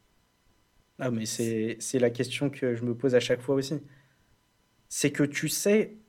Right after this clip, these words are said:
que tu as la prolongation assurée au bout du pied de Justin Tucker.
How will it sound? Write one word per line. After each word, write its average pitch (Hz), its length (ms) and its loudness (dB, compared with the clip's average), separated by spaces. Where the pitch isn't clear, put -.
que 143 120 0
tu 147 320 2
as 180 80 10
la 135 120 6
prolongation 147 800 2
assurée 170 800 4
au 135 80 0
bout 123 260 -10
du 127 160 -12
pied - 200 0
de 120 180 0
Justin 127 360 -4
Tucker. 135 360 0